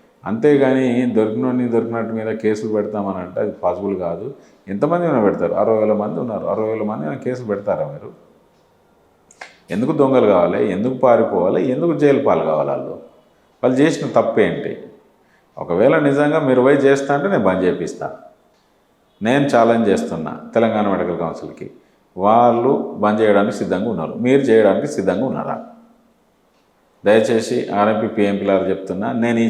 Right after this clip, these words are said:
ఛాలెంజ్ని నేను వేస్తున్నా తెలంగాణ మెడికల్ కౌన్సిల్కి. మీరు నాతో రండి, మీరు లీడర్ల దగ్గరికి పోతాము లేకపోతే మీటింగ్లు పెడతామంటే కాదు, దానికి పరిష్కార మార్గం మనమే ఎంకలాడదాం. ఈ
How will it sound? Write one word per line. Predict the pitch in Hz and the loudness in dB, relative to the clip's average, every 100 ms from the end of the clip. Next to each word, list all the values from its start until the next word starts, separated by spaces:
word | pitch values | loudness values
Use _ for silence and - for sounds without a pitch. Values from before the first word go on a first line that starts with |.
| - | 2
ఛాలెంజ్ని | 101 113 110 110 101 | 2 4 0 -2 -2
నేను | 95 92 | -2 -2
వేస్తున్నా | 95 - 92 87 110 - - - _ - | -4 -4 -8 -8 -10 -14 -20 -20 _ 0
తెలంగాణ | 101 98 92 | 0 0 -2
మెడికల్ | 90 90 90 | -4 -4 -6
కౌన్సిల్కి. | 90 87 82 - - - _ _ - | -8 -8 -12 -12 -12 -16 _ _ -4
మీరు | 98 90 | -4 0
నాతో | 90 95 110 95 | -2 0 -2 0
రండి, | 95 104 113 - - - - _ _ _ | 0 0 0 -4 -6 -14 -20 _ _ _
మీరు | 98 104 98 98 | -4 -2 0 2
లీడర్ల | 113 117 110 101 | 2 4 4 4
దగ్గరికి | 98 101 95 | 2 2 0
పోతాము | 92 92 92 90 90 92 | -2 -2 -6 -6 -6 -4
లేకపోతే | 92 - 92 95 | -4 -4 -6 -2
మీటింగ్లు | 113 120 123 107 92 | -2 0 0 0 0
పెడతామంటే | 85 85 82 80 95 - 87 | -2 -6 -10 -8 -10 -6 0
కాదు, | 90 92 120 - - - _ _ - | 2 2 -2 -6 -12 -20 _ _ -10
దానికి | 85 85 87 | -8 -6 -2
పరిష్కార | 92 - 98 92 | -2 0 -2 0
మార్గం | 87 85 82 80 | -4 -6 -8 -6
మనమే | 87 101 98 | -4 -4 -4
ఎంకలాడదాం. | 95 95 87 92 120 - - _ _ _ _ - | -4 -4 -2 -4 -8 -12 -20 _ _ _ _ -10
ఈ | 98 | -4